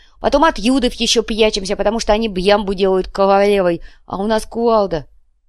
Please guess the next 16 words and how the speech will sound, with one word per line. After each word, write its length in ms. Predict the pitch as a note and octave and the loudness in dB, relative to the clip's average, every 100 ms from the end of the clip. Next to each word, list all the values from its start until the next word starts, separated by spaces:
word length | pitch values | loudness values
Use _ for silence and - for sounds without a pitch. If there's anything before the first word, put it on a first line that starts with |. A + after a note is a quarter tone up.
| _ _ _ _ _ _ - | _ _ _ _ _ _ -20
Копыта 320 | D3+ E3+ G#3+ | -12 -10 -8
затравленно 560 | A#3 G#3+ F#3 F3+ F3+ | -6 -6 -6 -6 -10
посмотрел 480 | - - F3+ F3+ E3+ | -12 -10 -10 -8 -8
на 80 | E3 | -8
Сантьяго. 640 | F3 F#3 - D#3+ C#3 C3 - _ _ _ _ _ _ _ _ _ _ - | -10 -10 -8 -8 -8 -12 -18 _ _ _ _ _ _ _ _ _ _ -12
«А 100 | F#3+ | -8
вот 160 | G#3 | -4
вы 140 | A3+ B3+ | -2 -2
почему, 340 | A3+ A#3+ C4 | -2 0 0
не 140 | B3 | 0
знаю. 420 | G#3 A3 A3 G3+ F3+ _ _ _ | -2 0 2 0 -4 _ _ _
Хотите 500 | _ G#3 C4 A#3 B3 - - | _ -10 -6 -4 -6 -8 -10
чудом 340 | - C4+ A#3 | -6 -2 0
помочь, 380 | A3 A3 G3+ - | 0 -2 -2 -6
типа?» 340 | G#3+ F#3 F3+ - - _ _ _ _ _ _ | -8 -8 -10 -10 -20 _ _ _ _ _ _
«Нет». 300 | - F#3+ F#3 | -8 -8 -8